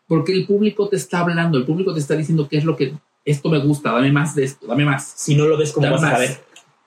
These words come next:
Speaker 1: Y eso es algo que un buen performer tiene.
Speaker 2: Ujú.
Speaker 1: Sabe, l-, l-, sabe darle el gusto a su público porque lo sa-, lo ve, lo escucha y lo aprecia.
Speaker 2: Recordemos el lip sync de una semana anterior,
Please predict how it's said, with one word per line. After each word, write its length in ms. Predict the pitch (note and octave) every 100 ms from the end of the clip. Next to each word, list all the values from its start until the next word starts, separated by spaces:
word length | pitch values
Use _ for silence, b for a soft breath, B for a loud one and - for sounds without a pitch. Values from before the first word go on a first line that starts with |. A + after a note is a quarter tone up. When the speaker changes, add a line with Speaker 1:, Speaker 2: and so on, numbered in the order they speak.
| _
Speaker 1:
Y 220 | E3+ D3+ F#3
eso 420 | D#3+ - D3+ -
es 240 | D3 C#3+ D#3
algo 400 | C3+ C3+ C3+ - _ _ _ _ _ _ _
que 200 | C3+ C3+
un 200 | E3 E3
buen 260 | D3+ D3+ C#3+
performer 680 | B2 B2 D3+ D3+ F3+ G3 - _ _
tiene. 280 | D3+ A#2+ G2+ _ _ _ _ _ -
Speaker 2:
Ujú. 360 | E3 D#3+ A3+ - _ _ _
Speaker 1:
Sabe, 640 | - - - D#3 D#3 C#3+ _ _ _ _ -
l-, 160 | C#3 -
l-, 200 | C#3 -
sabe 320 | - C#3+ C#3+
darle 280 | C#3+ C#3 C3+
el 80 | B2+
gusto 260 | C3 -
a 20 |
su 160 | C3+ C#3+
público 400 | C#3 C#3 D#3 E3+
porque 240 | - C3 B2
lo 160 | B2
sa-, 200 | - C#3
lo 200 | B2+ B2
ve, 280 | A#2+ C3+ C#3 _ _
lo 160 | C3 B2
escucha 600 | - - D3 C#3+ E3 - _
y 80 | C#3+
lo 160 | B2
aprecia. 500 | A2+ - B2+ - - b b _
Speaker 2:
Recordemos 760 | C#3+ C#3 C3+ C3 C3+ B2+ C3+
el 120 | C3 B2
lip 120 | B2+
sync 200 | C3 B2
de 60 | A#2+
una 160 | A#2
semana 420 | - C3+ C3+ D3
anterior, 560 | D3+ D#3+ A3 F#3 C3+